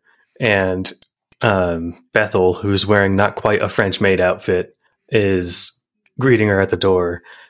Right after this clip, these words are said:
And she, she's like, "Lysinthius Pendrag, fourth of my name, second under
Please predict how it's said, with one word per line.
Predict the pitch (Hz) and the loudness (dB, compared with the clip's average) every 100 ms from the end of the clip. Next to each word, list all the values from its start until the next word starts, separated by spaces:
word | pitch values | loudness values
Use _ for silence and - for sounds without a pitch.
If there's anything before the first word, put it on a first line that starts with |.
| _ - | _ -6
And | 117 95 90 85 85 - _ - | -2 0 -2 -4 -8 -16 _ -12
she, | - 131 117 - _ - | -8 -8 -10 -16 _ -12
she's | - | -4
like, | 117 110 - - | -2 -2 -8 -6
"Lysinthius | 175 - 214 190 170 | 0 2 2 0 -2
Pendrag, | - 98 87 80 - | -2 -2 0 -4 -4
fourth | - 139 | -2 -2
of | 131 | 0
my | 123 | 0
name, | 104 101 98 | 0 -2 -2
second | - 147 139 - | -2 -2 -4 -2
under | 117 117 107 107 95 | 0 0 0 -2 -6